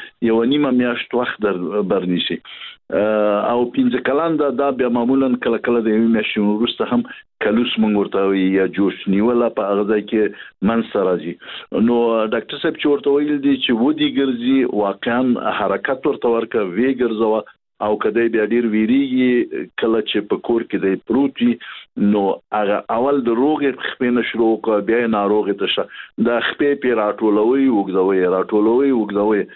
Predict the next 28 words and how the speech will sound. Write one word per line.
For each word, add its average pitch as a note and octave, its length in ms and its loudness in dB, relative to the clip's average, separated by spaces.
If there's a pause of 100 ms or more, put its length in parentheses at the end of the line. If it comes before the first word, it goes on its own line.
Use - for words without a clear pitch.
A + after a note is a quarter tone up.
(600)
او A2 200 0
لږ A2+ 220 0
لږ A2+ 100 -2 (120)
مساج B2+ 380 -2
ورته B2 220 -2
ورکړئ A2 320 0
چې G#2 120 -8
موږ G2 160 -4 (100)
فزیوتراپي E2+ 580 -2
وایي C#3+ 240 2
دغې G2+ 320 -6
خبرې G2 320 -2
ته. F#2+ 120 -4 (480)
او G#2+ 320 2
بیا B2 200 -2
ورسره C3 340 -2
کومک B2 440 -2
کوئ، D3 200 0
د B2 40 -2
لاسونو B2+ 420 0
نه A#2+ 120 2
یې A2 60 2
ونیسئ، C#3 500 0
ویې C3+ 260 0
ګرځوئ F#2 400 0
په F#2 80 0
کور F2 240 -2
کې. - 160 -6